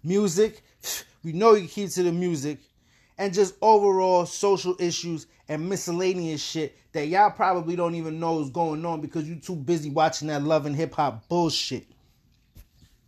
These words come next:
That's gonna be the topics. Those are the things that we're gonna discuss. Once a week, we're gonna do it at four o'clock. I don't know which day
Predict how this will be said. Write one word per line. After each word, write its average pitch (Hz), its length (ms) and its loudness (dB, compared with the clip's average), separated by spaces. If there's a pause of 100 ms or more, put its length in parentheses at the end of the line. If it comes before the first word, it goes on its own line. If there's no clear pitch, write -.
(1200)
That's 240 200 6
gonna 247 120 4
be 226 100 2
the 220 80 0
topics. 160 580 2
Those 220 220 0
are 220 80 4
the - 20 -10
things 226 240 0
that 202 80 4
we're 208 140 -4
gonna 202 180 -4
discuss. 165 680 -4
Once 208 260 -6
a 240 60 -2
week, 196 380 -6 (1120)
we're 175 80 -6
gonna 180 180 0
do 196 140 8
it 202 60 4
at 185 140 0
four 190 260 -2
o'clock. 165 500 2 (1400)
I 156 80 -6
don't 196 160 -2
know 208 100 4
which 196 280 6
day 175 380 0